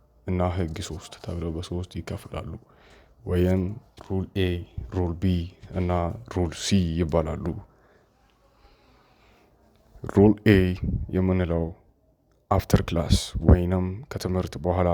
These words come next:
ማለት ሲሆን ተማሪዎች ማክሰኞ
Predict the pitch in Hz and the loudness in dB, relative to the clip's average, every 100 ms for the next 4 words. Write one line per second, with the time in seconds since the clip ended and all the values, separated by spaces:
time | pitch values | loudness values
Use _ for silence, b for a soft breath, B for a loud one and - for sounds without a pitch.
0 | 82 85 87 87 - - - 82 87 107 | 0 0 0 0 -2 0 2 2 0 -6
1 | - - 92 87 90 85 - - - - | -14 -4 0 2 2 4 4 4 -2 -2
2 | 69 - - - - - _ _ _ _ | -2 0 0 -2 -6 -10 _ _ _ _
3 | _ _ - 143 - - 95 | _ _ -12 -6 0 2 4